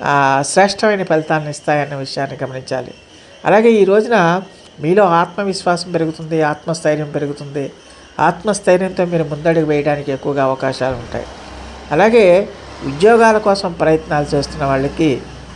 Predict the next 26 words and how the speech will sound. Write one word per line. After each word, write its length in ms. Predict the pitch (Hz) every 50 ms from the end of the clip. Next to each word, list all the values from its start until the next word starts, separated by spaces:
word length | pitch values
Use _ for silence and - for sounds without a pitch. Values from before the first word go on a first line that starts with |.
| - -
ఈ 100 | 127 147
రోజున 300 | 160 180 180 185 190 190
ఖచ్చితంగా 500 | 165 165 151 151 - 165 175 180 185 185
కూడా 240 | 170 185 175 180 175
ఆ 180 | 156 147 147 147
ఉద్యోగ 460 | 139 143 143 165 - 196 202 208 214
ప్రయత్నాలన్నీ 680 | 208 202 185 185 180 185 196 175 170 170 165 160 165 160
కూడా 320 | 160 170 170 170 143 - - - - - - - - - - - - -
సానుకూలమైన 600 | - 160 160 170 190 - - - 214 214 208 202 202
ఫలితాలను 500 | 196 180 170 165 - 175 170 160 160 160
ఇస్తాయన్న 420 | 156 - - - 160 156 160 160
విషయాన్ని 400 | 151 147 143 - 156 151 143 139
గమనించాలి. 560 | 139 139 135 135 131 123 - 127 117 117 117 123 - - - - - - - - - - - - -
అలాగే 260 | 151 185 214 233 214
కొత్త 260 | - 180 170 170 -
ఉద్యోగాల 540 | 208 214 214 180 214 202 196 202 196 190 190
కోసం 320 | 175 196 180 180 - 175
ప్రయత్నాలు 440 | 170 175 160 160 160 - 170 156 156
చేస్తున్న 360 | 156 156 147 151 - 147 151
వాళ్ళకి 300 | 139 139 143 139 139 143
కూడా 360 | 127 - 143 160 165 147 - - - - - - - - - - -
కొత్త 240 | 156 165 - -
ఉద్యోగాలకు 640 | 208 208 202 190 185 196 190 180 185 180 175 175 160
అవకాశాలు 560 | 147 156 170 - 208 196 190 - 190 185 180
మెరుగుపడతాయన్న 800 | 165 156 147 165 175 196 190 190 175 180 180 175 165 160 151 151
విషయాన్ని 480 | 139 135 131 - 160 147 139 143 131